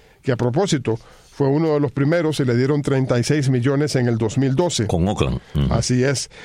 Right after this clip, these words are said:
Speaker 1: Los hermanos Gurriel entrevistaron a varias firmas y dijeron que querían quedarse con esta. Julieski tiene treinta y un años de edad,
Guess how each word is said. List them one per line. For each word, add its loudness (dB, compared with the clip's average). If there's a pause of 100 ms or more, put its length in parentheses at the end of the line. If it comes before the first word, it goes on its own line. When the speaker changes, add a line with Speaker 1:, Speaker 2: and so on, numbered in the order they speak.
Speaker 1:
Los 2
hermanos 2
Gurriel 0
entrevistaron 2
a 2
varias 0
firmas 0
y 0
dijeron 2
que 0
querían 0
quedarse 0
con 0
esta. -4 (520)
Julieski 0
tiene 0
treinta 0
y 2
un 0
años 0
de 0
edad, 0